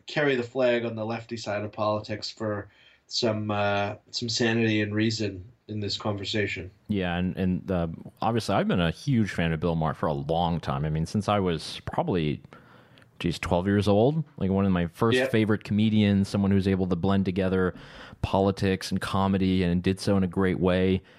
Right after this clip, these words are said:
Speaker 2: He's kind of,
Speaker 1: Yep.
Speaker 2: uh, gone a bit insane the last couple of years. I mean, he even dropped a million on Obama. Come on. <laughs>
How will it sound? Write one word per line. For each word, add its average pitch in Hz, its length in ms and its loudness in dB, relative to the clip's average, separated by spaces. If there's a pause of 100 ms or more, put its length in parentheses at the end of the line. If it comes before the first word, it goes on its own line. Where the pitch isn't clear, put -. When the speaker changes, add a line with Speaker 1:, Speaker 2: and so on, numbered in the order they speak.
(160)
Speaker 2:
He's - 180 -4
kind 101 240 2
of, 92 200 0
Speaker 1:
Yep. 98 140 2
Speaker 2:
uh, 92 140 2
gone 95 260 2
a 92 40 4
bit 90 220 0
insane 98 500 0
the 92 80 0
last 87 260 0
couple 139 300 0
of 107 100 -2
years. 107 400 2
I 87 80 -2
mean, 95 120 2
he 120 80 2
even 110 160 2
dropped 98 260 2
a 90 40 0
million 95 580 4
on 87 120 2
Obama. 82 680 0
Come 78 140 -2
on. - 200 -6 (960)
<laughs> - 0 -